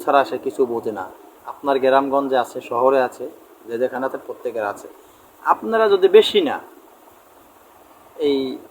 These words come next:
সুদখোর দুই, দু-, দুটি, দুইটি, মাত্র দুজন সুদখোর,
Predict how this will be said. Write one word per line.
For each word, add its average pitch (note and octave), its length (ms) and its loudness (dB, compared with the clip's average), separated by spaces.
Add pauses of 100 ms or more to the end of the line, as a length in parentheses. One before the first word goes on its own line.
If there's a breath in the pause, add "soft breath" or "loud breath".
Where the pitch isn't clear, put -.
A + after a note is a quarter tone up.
(500)
সুদখোর D#3+ 800 2 (1900)
দুই, F#3 280 2 (120)
দু-, A3 340 -8
দুটি, G3 340 0
দুইটি, C3+ 420 -4 (100)
মাত্র G#3+ 500 2
দুজন F3 420 0
সুদখোর, B2+ 480 -6